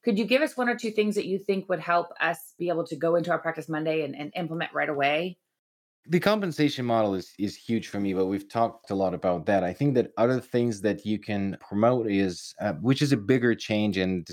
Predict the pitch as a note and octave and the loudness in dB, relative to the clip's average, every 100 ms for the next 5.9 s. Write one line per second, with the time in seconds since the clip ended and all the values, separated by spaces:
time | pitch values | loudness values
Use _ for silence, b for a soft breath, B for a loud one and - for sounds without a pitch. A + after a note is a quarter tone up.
0 | D#2+ G2+ F2 F2+ G#2+ F#2+ F2 - G2 F#2 | -4 0 0 0 2 2 0 -2 -4 0
1 | F2+ F#2 E2 F2+ E2+ E2 F2 E2 E2 - | 0 0 -2 -2 -4 -4 -6 -6 -10 -10
2 | D#2 A2 A2+ F#2+ F2+ E2+ E2+ G#2+ A2 - | -10 -4 -4 -2 0 2 4 2 0 0
3 | D3 D3 B2 A2 G2+ F#2 E2+ E2+ - - | 0 2 4 4 4 4 2 -2 -4 -14
4 | F2 E2 - F#2 G2 - G2 F2+ F2 - | -16 -14 -10 -6 -6 -4 -4 -4 -6 -10
5 | - A2+ B2 G#2 F2 F2+ F#2 F#2 | -4 0 2 2 0 -2 2 2